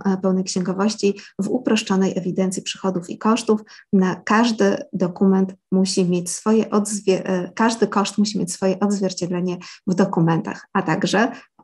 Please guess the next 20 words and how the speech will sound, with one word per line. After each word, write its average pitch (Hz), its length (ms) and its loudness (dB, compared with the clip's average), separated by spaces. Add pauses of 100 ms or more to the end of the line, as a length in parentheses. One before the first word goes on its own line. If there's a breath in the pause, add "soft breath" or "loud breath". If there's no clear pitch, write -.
(220)
i 170 100 2
to 175 100 0
jest 165 180 0
też - 180 0
oczywiste, - 640 0 (260)
e, 175 420 2 (100)
także 185 260 0
zgodne 185 440 2
nie 170 160 2
tylko 175 300 -2
z 175 60 -4
naszymi 170 340 0
wymogami 175 440 -2
programowymi, 185 720 0
ale 180 160 -2
także 175 260 -6
z 175 140 -4
obowiązującym 190 880 0
ustawodawstwem 190 920 -2 (100)
podatkowym 185 760 0